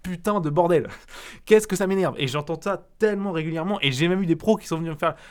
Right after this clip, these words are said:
la remarque, des putains de gifs. C'est vraiment des gens qui vivent dans leur monde et qui sont complètement à côté de la plaque, et on a l'impression qu'ils ont oublié comment ils ont appris, en fait. Oui, avoir un bon matériel, c'est important quand tu travailles dans le domaine, quand, quand t'es payé pour ça, évidemment.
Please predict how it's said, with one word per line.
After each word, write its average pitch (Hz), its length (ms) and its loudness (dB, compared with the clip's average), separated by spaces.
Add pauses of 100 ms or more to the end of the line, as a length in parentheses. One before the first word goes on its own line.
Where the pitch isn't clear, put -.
(100)
la 139 100 0
remarque, 185 420 -2
des 143 300 -2
putains 196 380 -6
de 185 100 2
gifs. 196 220 -2
C'est - 100 -4
vraiment 170 240 0
des 156 120 0
gens 185 140 0
qui 147 160 -8
vivent 165 180 -6
dans 170 80 0
leur 160 120 0
monde 202 140 -2
et 139 40 -6
qui - 120 -14
sont 147 100 -12
complètement 190 480 -2
à 175 60 0
côté 170 160 -6
de 165 40 -2
la 170 60 -2
plaque, 160 220 -4
et 147 160 -6
on 151 60 -8
a - 20 -4
l'impression 156 260 -6
qu'ils 160 160 -4
ont 160 140 -8
oublié 220 340 0
comment 190 180 -2
ils 185 120 4
ont 180 40 2
appris, 180 220 -2
en 123 60 -6
fait. - 200 -18 (640)
Oui, 214 180 2
avoir 165 220 2
un 156 80 4
bon 165 160 0
matériel, 170 540 -2 (340)
c'est - 120 -2
important 151 360 0
quand 160 100 -6
tu 131 100 -12
travailles 156 400 6
dans 147 80 4
le 143 80 4
domaine, 151 220 0
quand, 143 260 -8
quand 151 120 -4
t'es 156 100 -2
payé 175 320 0
pour 165 120 -12
ça, - 160 -6
évidemment. 185 440 -2